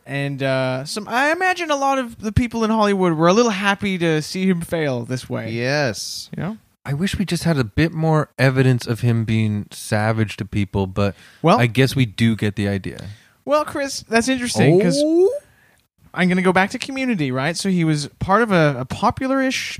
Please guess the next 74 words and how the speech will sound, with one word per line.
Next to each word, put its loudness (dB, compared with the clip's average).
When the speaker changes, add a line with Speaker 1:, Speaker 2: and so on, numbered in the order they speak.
Speaker 1:
show, 0
you -4
know, 0
Speaker 2:
Mm. -14
Speaker 1:
and -2
Speaker 2:
Could 4
have 2
been 0
really 0
a 0
resurgence -4
for -10
him -6
as -6
a, -8
as -8
in -10
his -8
career. -4
I -4
mean, 0
Speaker 3:
Yeah. 2
Speaker 2:
a -8
big 2
show, -2
Speaker 3:
It -4
Speaker 2:
well 0
Speaker 3:
could 4
have 2
been 0
the 0
Speaker 2:
respected. -4
Speaker 3:
Bill 2
Murray -4
thing -8
we -6
were -6
talking -6
Speaker 2:
Yep. 0
Speaker 3:
about. -8
Speaker 1:
He -10
was -4
pulled 2
out 2
of -2
obscurity, 2
given 0
a 0
chance. -4
How 2
often 0
does -6
that 0
happen? 2
But, 0
of -10
course, 0
he -6
starts -2
complaining 0
to -4
Dan 0
Harmon 0
about 2
the -2
long 4
shooting -4
hours, 2
as -4
if 2
he 2
doesn't 0
know 2
how 0